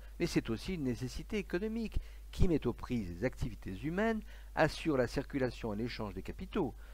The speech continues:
Euh, remarquez que je n'ai pas dit le libre-échange pour ne pas froisser monsieur Méline. Je sortis bien d'autres arguments. Et si le gouvernement n'avait pas été convaincu, eh bien, je me serais soumis, car je suis de ces hommes qui ne se démontent jamais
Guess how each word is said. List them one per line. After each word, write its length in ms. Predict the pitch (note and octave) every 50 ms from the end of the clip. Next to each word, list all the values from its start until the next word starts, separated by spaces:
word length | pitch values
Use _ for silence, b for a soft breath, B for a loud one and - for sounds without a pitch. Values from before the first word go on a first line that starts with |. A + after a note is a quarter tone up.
| B B B B B B - - - -
Euh, 80 | -
remarquez 680 | A#2+ C3 C3+ C#3 C3 - - F3+ E3 C3+ A2 A2 - - -
que 80 | -
je 120 | G2+ G2+ G#2+
n'ai 100 | G#2 G2+
pas 160 | - C#3 C3+
dit 180 | - G#3+ G3
le 100 | D3+ B2+
libre-échange 840 | B2 D#3+ F3+ C#3+ C#3 D3 C#3 - - B3 G#3+ E3 C3 A#2 A2 - - - -
pour 120 | C3+ B2+
ne 120 | C#3 B2+ A#2
pas 160 | - A2+ F#2
froisser 480 | - - - F2+ F#2+ - - F#3+ F#3+
monsieur 320 | D#3 A#2 A2+ - - - G#3+
Méline. 340 | F3 G2 F2+ F2 D#2+ - - - - B B B B B B B B B B -
Je 120 | G#2+ A2 G#2
sortis 440 | - - A#2 G2+ - - D3 C3+
bien 280 | G#2+ F2+ G#2+ A2+ A#2 A2+
d'autres 320 | B2 C#3 C#3 - G2 F#2
arguments. 400 | F#2 F#2+ A#2 D3 D3+ C3+ G2+ F2+ - B B B B B B B B B - -
Et 100 | A3 G#3
si 160 | - - G3+
le 100 | F#3+ F3
gouvernement 480 | D3+ D3 C3+ B2+ A#2+ A#2 A2+ A#2+ A#2+
n'avait 180 | A#2 G#2+ G#2 G2
pas 200 | - A2 G#2 F#2+
été 180 | G2+ F2 F#2 F2+
convaincu, 560 | - F#2+ F2 E2+ D#2 C#2+ - - C#3 - -
eh 40 | -
bien, 260 | E2 F2+ F2+ D#2+ - - - -
je 120 | - -
me 100 | - -
serais 300 | - - - - - -
soumis, 580 | - - - - - D2+ - - - - B3 - b b b b b b b b b b
car 140 | - A3 A3
je 100 | G3 F3+
suis 240 | D3+ - - C#3+ -
de 100 | D#3 D#3+
ces 320 | - - - B2 G2+ F2
hommes 260 | E2 E2 F#2 G#2 C3+ D3
qui 120 | - -
ne 120 | G#2+ G#2
se 140 | - - G#2
démontent 460 | F#2 F2 F2 E2+ A2 C#3 D3+ - -
jamais 500 | F2+ F#2+ A2+ G2+ - - F2 F2+ D#3 -